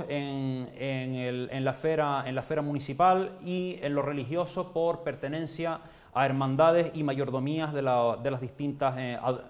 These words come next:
ad-, advocaciones. Eh, para terminar, y, y como ejemplo a lo, a lo dicho, en la siguiente generación, es decir, los nietos de don Pedro y doña Cayetana, citaremos como ejemplo a Vicente Hernández Jorge, hijo de, de don Nicolás, que vemos en la foto de la derecha, el, el, el primero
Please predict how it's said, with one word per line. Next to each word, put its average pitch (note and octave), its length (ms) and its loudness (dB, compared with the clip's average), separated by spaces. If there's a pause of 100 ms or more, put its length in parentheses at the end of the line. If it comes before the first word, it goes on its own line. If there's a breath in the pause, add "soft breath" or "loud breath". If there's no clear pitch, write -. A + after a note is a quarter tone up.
(160)
ad-, B2 240 -2
advocaciones. A#2 720 -2 (1000 soft breath)
Eh, C#3+ 580 6
para C#3+ 180 6
terminar, D#3 460 2
y, F3 100 -2
y E3 100 -2
como C#3+ 220 2
ejemplo D3 440 4
a B2+ 60 6
lo, B2 320 4
a A#2 60 0
lo B2 100 0
dicho, G3 440 0
en C#3 100 -2
la C3+ 60 0
siguiente C#3 360 -6
generación, D3 600 -2
es C3+ 80 -4
decir, C3+ 300 -4
los A#2+ 240 -6
nietos D3 380 -2
de C3 60 -2
don B2 280 -2
Pedro D#3+ 300 4
y C3 40 2
doña B2+ 220 0
Cayetana, C3+ 580 0 (280 loud breath)
citaremos D#3 420 2
como E3 220 0
ejemplo D3 540 2
a B2+ 220 4
Vicente D3+ 420 0
Hernández C#3+ 360 0
Jorge, E3+ 300 2
hijo D3+ 200 -2
de, C#3+ 160 0
de C3 220 -2
don C3+ 180 2
Nicolás, C#3+ 420 2
que C#3 140 -4
vemos C#3+ 240 -2
en C#3 80 -2
la C3 80 2
foto D3 280 -2
de C3+ 80 0
la C3 80 2
derecha, D#3+ 460 0
el, B2+ 140 -2
el, B2 460 -4
el C3 120 -6
primero C#3 680 0